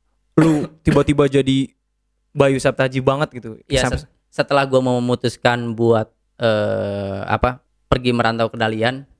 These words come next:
Speaker 2: gua
Speaker 1: Hmm.
Speaker 2: mau, ya, ibaratnya gua menembus, ya, waktu itu kan ada tuh slogan, "Menembus batas
Speaker 1: Menembus
Speaker 2: tradisi," kan.
Speaker 1: batas.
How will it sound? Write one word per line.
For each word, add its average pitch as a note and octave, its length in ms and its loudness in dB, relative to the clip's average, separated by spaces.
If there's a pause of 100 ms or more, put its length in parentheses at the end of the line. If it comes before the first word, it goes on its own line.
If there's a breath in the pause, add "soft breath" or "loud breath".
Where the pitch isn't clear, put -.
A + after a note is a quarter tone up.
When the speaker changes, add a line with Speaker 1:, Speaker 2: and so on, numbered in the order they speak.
(160)
Speaker 2:
gua C3 160 2
Speaker 1:
Hmm. C#3 220 -2
Speaker 2:
mau, B2 260 -2
ya, A#2+ 160 0
ibaratnya A#2 420 -2
gua C3+ 360 0
menembus, A2+ 440 -6 (100)
ya, A2+ 400 0
waktu A#2 260 -4
itu A#2 100 -2
kan D3+ 140 2
ada B2 160 0
tuh A#2 320 -2
slogan, G#2+ 420 -2
"Menembus A#2+ 360 0
batas B2 240 0
Speaker 1:
Menembus B2 300 0
Speaker 2:
tradisi," B2 140 0
kan. A#2 80 0
Speaker 1:
batas. G#2+ 420 -2